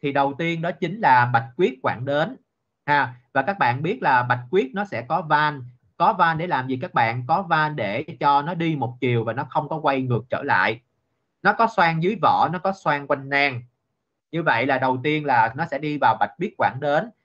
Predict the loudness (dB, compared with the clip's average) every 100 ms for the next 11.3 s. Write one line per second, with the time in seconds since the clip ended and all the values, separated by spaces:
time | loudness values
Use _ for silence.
0 | _ 0 2 2 2 2 2 2 2 0
1 | 0 -2 0 0 -2 -4 -4 -2 -2 -4
2 | 0 4 4 2 0 -6 -6 -8 0 2
3 | 2 -2 -4 -2 -4 -8 -4 -4 -2 -2
4 | 0 0 0 -2 -4 -6 _ _ _ _
5 | _ _ _ _ _ _ _ _ _ _
6 | _ _ 2 4 4 4 4 2 4 0
7 | 0 0 0 2 0 2 0 0 -2 -2
8 | -2 -2 -2 -2 -2 0 -2 0 0 0
9 | -4 -8 _ _ -4 0 0 0 2 0
10 | 2 -2 -2 -2 2 2 2 -2 0 0
11 | 0 -4